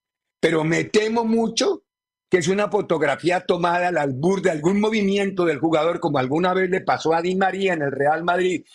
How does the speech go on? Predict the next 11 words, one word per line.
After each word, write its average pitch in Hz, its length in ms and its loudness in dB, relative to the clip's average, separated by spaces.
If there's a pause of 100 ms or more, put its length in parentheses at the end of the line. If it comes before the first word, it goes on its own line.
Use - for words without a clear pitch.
(220)
y 165 120 0
él 196 100 2
muy 208 400 -2
sabiamente 208 760 0
lo 156 120 0
dijo, 175 360 -2 (340)
"Perdóneme, 190 560 0
pero 160 240 0 (680)
me 147 160 0
estaba 175 300 2
acomodando". 196 800 -2